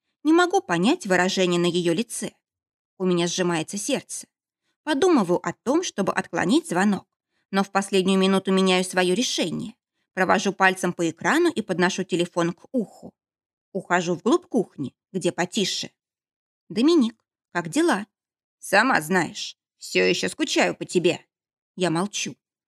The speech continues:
Он откашливается. «Хотел тут спросить, может, у вас с Дейзи будет желание устроить пикник на берегу на следующей неделе?» Я вздыхаю.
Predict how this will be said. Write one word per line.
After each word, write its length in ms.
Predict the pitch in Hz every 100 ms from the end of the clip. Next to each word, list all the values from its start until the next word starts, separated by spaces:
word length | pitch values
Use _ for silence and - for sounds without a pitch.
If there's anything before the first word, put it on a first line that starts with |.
| _
Он 140 | 185 170
откашливается. 880 | - - 185 - 160 156 - - - _ _ _ _ _ _
«Хотел 420 | - 190 285 320 285
тут 200 | 185 185
спросить, 640 | - 208 262 - - - - _ _
может, 480 | 185 196 190 190 180 -
у 80 |
вас 240 | 196 190 180
с 40 |
Дейзи 360 | 170 190 180 170
будет 400 | 151 247 320 185
желание 440 | 196 190 180 180
устроить 520 | 180 208 - 196 185 -
пикник 400 | 180 - 190 -
на 140 | 190
берегу 380 | 175 185 180 185
на 120 | 180
следующей 440 | 180 185 175 -
неделе?» 540 | 180 233 233 151 147 - _ _ _ _ _ -
Я 160 | 165
вздыхаю. 540 | 165 180 - 214 156